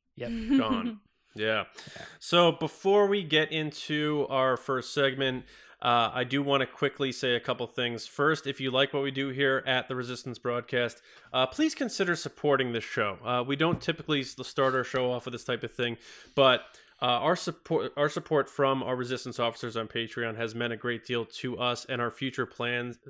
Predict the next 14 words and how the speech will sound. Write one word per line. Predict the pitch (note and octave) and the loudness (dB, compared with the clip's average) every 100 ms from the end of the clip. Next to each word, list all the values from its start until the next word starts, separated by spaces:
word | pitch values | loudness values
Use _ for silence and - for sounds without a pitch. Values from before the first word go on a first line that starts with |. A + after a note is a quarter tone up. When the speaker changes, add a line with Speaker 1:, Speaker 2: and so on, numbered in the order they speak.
| - | 0
Speaker 2:
As | C#3 C#3+ B2+ | 6 6 4
the, | B2 B2+ A#2+ | -4 -4 -4
you | D3 | -4
know, | A2 | -4
pandemic | - B2+ B2+ C3 B2+ | -2 -2 0 -2 -2
ends, | A#2+ B2+ B2 - - _ | -4 -6 -6 -10 -20 _
we | B2 | 0
get | C3 C3+ - | 2 2 -4
m-, | B2+ - - | -12 -12 -2
back | C3+ B2+ - | 2 2 2
to | B2+ | -4
going | B2+ C3 | 0 0
to | B2+ C3+ C3 | -2 -4 -4
events. | A#2 A#2 A#2+ A2+ - | -2 -2 -2 -4 -10